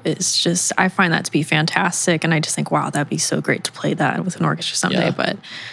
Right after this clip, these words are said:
Speaker 1: there's another track, I think it's The Oil, where I just, I feel so uncomfortable listening to it, but, like, in the best way possible, because when you're seeing this, like, horrible thing happen in the theaters, you're just like, "Oh my gosh, could this possibly get any worse?"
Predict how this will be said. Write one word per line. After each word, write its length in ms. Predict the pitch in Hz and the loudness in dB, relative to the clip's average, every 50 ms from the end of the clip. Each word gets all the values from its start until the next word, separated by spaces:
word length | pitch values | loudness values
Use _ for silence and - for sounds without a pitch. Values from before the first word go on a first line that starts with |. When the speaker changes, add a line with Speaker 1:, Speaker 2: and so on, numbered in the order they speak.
| - - - - - - _ | -14 -16 -18 -18 -20 0 _
Speaker 1:
there's 180 | 233 214 208 202 | 6 6 8 8
another 280 | 185 185 185 202 233 220 | 8 8 6 6 4 4
track, 280 | - 185 170 170 - | 4 2 2 4 2
I 60 | 175 175 | 0 0
think 180 | - 180 180 175 | 2 4 4 4
it's 160 | 170 - - | 4 2 0
The 120 | - - - | -2 0 2
Oil, 520 | 170 180 170 175 170 170 165 165 175 180 | 4 4 4 4 4 4 4 2 2 2
where 440 | 196 170 160 - - 170 185 190 185 - - - - _ - - _ _ _ _ _ _ _ _ _ _ _ - - | 2 2 2 2 2 2 2 2 0 0 -4 -14 -20 _ -20 -20 _ _ _ _ _ _ _ _ _ _ _ -6 0
I 80 | 190 190 | 2 4
just, 460 | 185 208 202 196 - - - - - - - - _ - - - _ _ _ | 6 6 6 6 4 0 -2 -2 -4 -6 -10 -18 _ -20 -20 -20 _ _ _
I 100 | 196 214 | 0 0
feel 160 | 226 - 247 | 4 4 4
so 240 | 220 - - 220 196 196 | 4 6 4 6 6 6
uncomfortable 560 | 202 202 - 208 202 - 208 202 196 180 175 | 6 6 6 6 4 4 6 4 6 6 6
listening 380 | 175 196 208 - - 196 175 170 | 6 4 4 4 4 4 4 4
to 220 | - - 175 165 156 | 4 4 4 4 4
it, 40 | 165 | 4
but, 100 | 180 165 | 4 4
like, 200 | 170 165 165 - | 4 4 4 4
in 80 | 175 170 | 4 4
the 60 | 170 | 6
best 260 | 170 175 170 165 - - | 6 4 4 2 0 -2
way 100 | - - | -2 -2
possible, 480 | - - 190 220 233 - - - - | 0 2 2 2 2 0 0 0 2
because 460 | 170 - - - - 175 175 180 - | 2 2 0 2 2 2 2 2 4
when 120 | - 185 185 | 4 6 6
you're 260 | 180 180 175 175 175 - - - - - - - | 6 6 4 2 2 -2 -8 -18 -20 -20 -18 -6
seeing 340 | - - - - 190 190 185 | -4 -2 4 6 6 8 8
this, 260 | 175 170 165 - - | 6 6 4 2 0
like, 280 | - - 120 - - - - _ _ _ _ _ _ | 0 0 0 -2 -4 -10 -12 _ _ _ _ _ _
horrible 540 | - - - - - 180 175 165 165 170 156 | -20 -18 -2 2 4 6 6 6 6 4 2
thing 220 | 160 - 165 160 156 | 2 2 2 2 4
happen 400 | 156 - 160 160 160 - 160 156 | 2 2 0 0 2 2 2 4
in 100 | 151 151 | 4 4
the 80 | 151 156 | 2 0
theaters, 480 | - 160 160 156 151 151 151 160 - | 2 2 2 2 4 2 2 2 0
you're 80 | - 151 | -2 -2
just 180 | - - - | -2 -2 -2
like, 100 | - - - | -2 -2 0
"Oh 100 | 160 151 | 0 0
my 120 | 147 147 180 | 2 2 2
gosh, 300 | - 160 - - - - | 2 2 2 2 -2 -4
could 140 | - - | -4 0
this 160 | 180 156 165 - | 0 0 0 0
possibly 400 | - - 147 165 - - 175 175 | 0 -2 0 0 0 -2 0 0
get 200 | 156 151 - - | 2 0 0 0
any 160 | 147 151 190 | 0 0 0
worse?" 520 | 185 - 156 143 - 185 - - - - | 0 0 0 0 0 0 0 -2 -2 -4